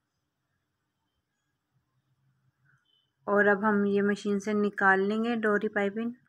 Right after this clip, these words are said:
का कपड़ा और अब इसको हम उल्टी साइड पे फोल्ड करेंगे इस तरीके से।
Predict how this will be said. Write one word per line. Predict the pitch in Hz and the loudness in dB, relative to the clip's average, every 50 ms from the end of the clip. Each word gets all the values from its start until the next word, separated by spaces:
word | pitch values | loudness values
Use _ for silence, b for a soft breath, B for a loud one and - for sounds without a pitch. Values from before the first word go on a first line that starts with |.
| _ - | _ -4
का | 214 208 208 - | -4 -4 -2 -2
कपड़ा | 214 208 - - 214 226 240 247 254 - _ - | -4 -4 0 2 2 2 2 2 -2 -8 _ -6
और | 190 185 185 190 190 190 | -4 0 2 2 2 2
अब | - - 196 190 190 | 2 2 0 0 2
इसको | 208 202 202 - - - 220 | 0 0 0 -4 -4 -2 0
हम | 214 214 214 208 208 214 196 - | 0 2 0 0 0 -2 -2 -2
उल्टी | 202 196 190 190 214 214 | -2 -4 -4 -4 -6 -4
साइड | - 214 202 196 190 | -2 0 0 0 -2
पे | 190 214 208 | -4 -6 -8
फोल्ड | 208 - 208 196 190 190 190 190 | -6 -2 0 2 2 2 0 0
करेंगे | 220 214 214 214 214 220 233 233 | 0 0 0 0 -2 -4 -6 -6
इस | - - | -8 -8
तरीके | - 214 190 202 196 - 220 220 | -8 -8 -8 -8 -8 -8 -8 -8
से। | 220 254 262 | -6 -6 -6